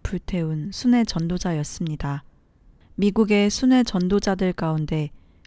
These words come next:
과반수가 삼십 세가 못 되어 죽었는데 존 스미스도 삼십칠 세밖에 살지 못했습니다.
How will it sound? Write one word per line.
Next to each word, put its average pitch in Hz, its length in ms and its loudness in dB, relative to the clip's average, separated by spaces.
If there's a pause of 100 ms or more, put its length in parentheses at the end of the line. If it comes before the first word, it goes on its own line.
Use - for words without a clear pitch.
과반수가 190 800 2
삼십 247 360 0
세가 196 300 -2
못 160 240 -4
되어 175 200 0
죽었는데 156 720 -4 (520)
존 214 260 2
스미스도 208 760 0
삼십칠 233 680 0
세밖에 214 540 -2
살지 208 380 -4
못했습니다. 143 880 -4